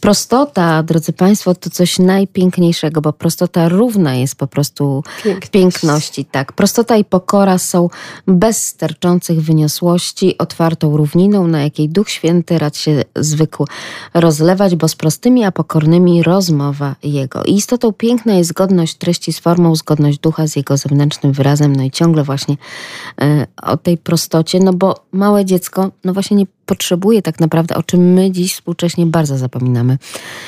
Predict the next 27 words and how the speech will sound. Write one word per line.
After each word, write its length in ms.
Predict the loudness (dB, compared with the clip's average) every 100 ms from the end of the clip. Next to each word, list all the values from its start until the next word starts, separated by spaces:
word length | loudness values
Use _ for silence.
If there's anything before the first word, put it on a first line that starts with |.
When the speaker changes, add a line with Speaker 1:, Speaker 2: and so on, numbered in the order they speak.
| -16 -16 -4
Speaker 1:
E, 280 | 0 0 0 -2
no, 220 | 0 0 0
nie 220 | 2 2
wiadomo 340 | 4 2 0 0
czego, 360 | 0 -2 -4
tak? 360 | -6 -6 -6 -2
E, 300 | 0 2 2
i 180 | 0 2
mówimy 200 | 2 2
tutaj 240 | 2 0
o 40 | 0
takim 340 | -2 0 2
małym, 800 | 4 4 4 2 2 0 0 0
e, 80 | 0 2
niemowlęciu, 960 | 2 2 0 0 0 0 -2 -2 -2 -4 -10 -18 -18 -16 -4
czyli 180 | 0
niekoniecznie 680 | 2 2 0 0 0 0 0
właśnie 340 | 0 -2 -4
takie 480 | -4 -6 -2 -2 -2 -2
przesycenie 720 | -2 -2 -4 -2 2 2 2
zabawkami, 720 | 0 0 -2 -2 0 2 2
różnymi 680 | 0 0 2 2 2 0 0 -2
bodźcami, 800 | -2 -4 -6 -4 -2 0 0
tylko 260 | 0 -4 -2
właśnie 420 | 0 -2 0 0
osobą 560 | 0 0 -2 0 -2 0
rodzica. 500 | -2 -2 -4 -4